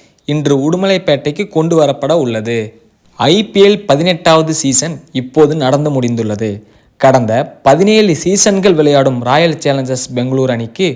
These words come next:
கோப்பையே கிடைக்கவில்லை. பதினேழு ஆண்டுகளாக கோப்பைக்காக ஆர் சி பி அணி இயங்கியது. இந்த இயக்கம் பதினெட்டாவது சீசனில் முடிவுக்கு வந்துள்ளது. நேற்று முன்தினம் நடந்த இறுதிப் போட்டியில் பஞ்சாப் அணியை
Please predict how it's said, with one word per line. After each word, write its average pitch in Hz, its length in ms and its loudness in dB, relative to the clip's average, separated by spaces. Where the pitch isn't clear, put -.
கோப்பையே 156 380 4
கிடைக்கவில்லை. 117 520 -4
பதினேழு 196 500 4
ஆண்டுகளாக 156 580 2
கோப்பைக்காக 165 580 2
ஆர் 147 140 0
சி 170 140 0
பி 139 100 -6
அணி 131 200 -6
இயங்கியது. 117 480 -4
இந்த 139 180 2
இயக்கம் 156 380 2
பதினெட்டாவது 180 680 2
சீசனில் 147 440 -4
முடிவுக்கு 147 420 -4
வந்துள்ளது. 117 520 -2
நேற்று 196 460 4
முன்தினம் 202 500 2
நடந்த 123 260 0
இறுதிப் 196 320 2
போட்டியில் 131 420 0
பஞ்சாப் 208 540 4
அணியை 170 200 0